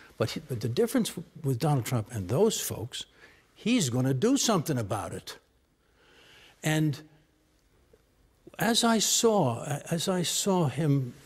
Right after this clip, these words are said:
you know, focusing on, like, the, just the clear common sense of our trade deals and our dealings with it,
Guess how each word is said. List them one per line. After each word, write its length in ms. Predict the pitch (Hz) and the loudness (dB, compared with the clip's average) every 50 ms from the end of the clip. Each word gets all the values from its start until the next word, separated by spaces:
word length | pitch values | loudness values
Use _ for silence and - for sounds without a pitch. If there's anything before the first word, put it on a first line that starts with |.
| - - - - - | -20 -20 -20 -16 -6
you 120 | - 143 147 | -2 2 2
know, 120 | 147 131 | 4 4
focusing 720 | 117 - - - 165 170 170 - 202 165 - 160 143 143 | 2 2 2 4 4 4 4 4 2 2 4 4 4 4
on, 280 | 143 143 135 117 120 123 | 4 2 2 0 0 0
like, 200 | 131 131 - - | -2 -2 -2 -4
the, 140 | 151 143 | -6 -6
just 300 | 131 135 147 160 - - | -4 -2 -2 -2 -2 -2
the 80 | - 147 | -4 -4
clear 400 | - - - 180 170 165 156 139 | -6 -2 4 6 8 8 8 6
common 540 | 131 - - - 139 151 196 208 208 180 156 | 4 0 -4 -4 0 2 4 6 6 6 6
sense 600 | - - - 185 175 123 110 113 - - - - - - - - - - - - - _ - | 6 6 4 4 4 2 0 0 0 -2 -2 -4 -8 -16 -20 -20 -20 -20 -20 -20 -12 _ 0
of 200 | 135 135 123 147 | 2 2 2 2
our 300 | 175 147 139 127 123 117 123 135 139 - _ _ _ _ _ _ _ _ _ - | 2 4 4 4 2 0 -4 -8 -12 -14 _ _ _ _ _ _ _ _ _ -8
trade 360 | - - 175 196 226 220 156 104 | -2 2 4 6 6 6 4 2
deals 560 | 98 98 98 - - - - - - - - _ _ _ _ _ _ _ _ _ _ _ _ _ _ _ _ _ | 0 -2 -4 -6 -8 -10 -10 -10 -10 -10 -12 _ _ _ _ _ _ _ _ _ _ _ _ _ _ _ _ _
and 100 | - 135 | 0 2
our 100 | 135 123 | 2 4
dealings 380 | 117 113 170 185 190 170 143 - | 4 6 6 6 6 6 4 4
with 140 | 143 127 127 | 4 2 2
it, 180 | 131 123 110 | 2 0 -2